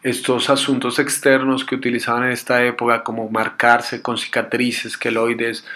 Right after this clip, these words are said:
o en ocasiones también eran marcas de guerra, ¿no es cierto?, por la cantidad de gente que yo había matado, etcétera, etcétera, como recordatorios de mi poder.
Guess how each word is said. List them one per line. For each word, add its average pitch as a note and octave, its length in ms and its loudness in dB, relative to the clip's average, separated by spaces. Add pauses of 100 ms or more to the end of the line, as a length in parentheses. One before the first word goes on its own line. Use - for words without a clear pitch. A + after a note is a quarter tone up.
(300)
o A#2+ 300 4
en B2 160 0
ocasiones A#2 520 0
también A#2+ 280 -2
eran A#2 240 0
marcas A#2 400 2
de A2+ 100 2
guerra, A2+ 420 2
¿no G#2+ 100 -6
es G#2+ 60 -4
cierto?, A2+ 380 -4
por A2+ 140 0
la G#2+ 100 2
cantidad G#2+ 400 0
de G#2+ 80 0
gente G#2+ 300 -6
que A2+ 100 -2
yo A2 100 2
había G#2 220 2
matado, G2 880 2
etcétera, G#2 460 -4
etcétera, G#2 340 -4
como G#2+ 220 0
recordatorios A2 800 0
de A2 80 0
mi A2 100 0
poder. G#2 560 0